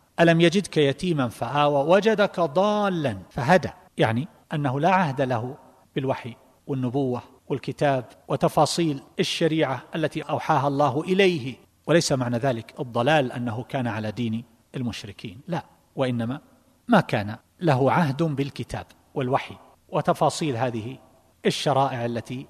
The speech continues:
أوحاها الله إليه. فهذا كما قال الله عز وجل: "والله أخرجكم من بطون أمهاتكم لا تعلمون شيئا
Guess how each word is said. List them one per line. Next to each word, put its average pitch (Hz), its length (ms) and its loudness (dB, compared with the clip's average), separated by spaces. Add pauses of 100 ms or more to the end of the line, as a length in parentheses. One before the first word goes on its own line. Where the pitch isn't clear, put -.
(240)
أوحاها 135 420 0
الله 120 440 -6 (320)
إليه. 127 400 -10 (380)
فهذا 151 480 -2 (220)
كما 185 180 0
قال 147 220 -2
الله 120 300 -4
عز 120 200 -8
وجل: 127 240 -4
"والله 135 400 -4
أخرجكم 156 600 -2
من 127 160 -4
بطون 123 500 -2
أمهاتكم 113 760 -6 (260)
لا 190 140 6
تعلمون 147 640 2
شيئا 110 420 -12